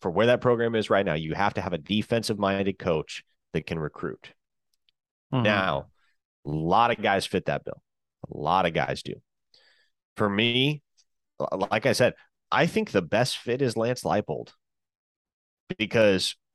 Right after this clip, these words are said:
Speaker 1: he knows the territory. He's already engineered the beginnings of a turnaround at Kansas. His players love playing for him, man. They love
Speaker 2: Mm-hmm.
Speaker 1: him, and he's intense. He'll get after him, but they
Speaker 2: Mm-hmm.
Speaker 1: love that challenge.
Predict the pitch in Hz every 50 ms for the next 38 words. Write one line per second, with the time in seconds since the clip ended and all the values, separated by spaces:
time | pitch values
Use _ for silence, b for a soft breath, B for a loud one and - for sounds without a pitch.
0 | _ _ _ 95 92 98 98 101 107 113 113 - 120 104 - 135 127 131 131 -
1 | 147 131 127 127 127 131 135 139 - _ _ _ _ _ _ _ _ _ _ _
2 | _ _ _ _ _ _ _ _ _ _ _ _ _ - 95 90 87 - - _
3 | - 107 110 117 120 120 117 120 117 - - _ 95 107 110 107 104 113 113 113
4 | 113 107 107 95 104 90 101 107 110 113 110 107 107 107 - - - 104 104 107
5 | 104 107 104 104 101 104 107 107 - - _ - - 95 - - - 98 90 90
6 | 90 85 87 85 - - - - _ _ _ _ _ _ _ _ _ _ _ -
7 | 104 107 - - - 127 123 123 110 95 85 87 92 95 95 - - - 95 87
8 | 87 82 78 - - 67 67 67 71 69 69 71 71 - _ _ _ _ _ _
9 | _ _ _ - 98 104 101 95 92 90 95 95 101 95 76 - - - _ _
10 | _ _ _ _ _ _ _ - 90 85 80 107 113 107 110 98 85 - - 95
11 | 92 87 76 - - - - - - _ _ _ _ _ _ _ 101 104 98 92
12 | 95 85 87 90 90 - - - - - - _ _ _ _ _ _ _ _ -
13 | - 101 95 - 98 92 87 87 90 95 98 92 87 92 90 85 - - 101 90
14 | 87 73 -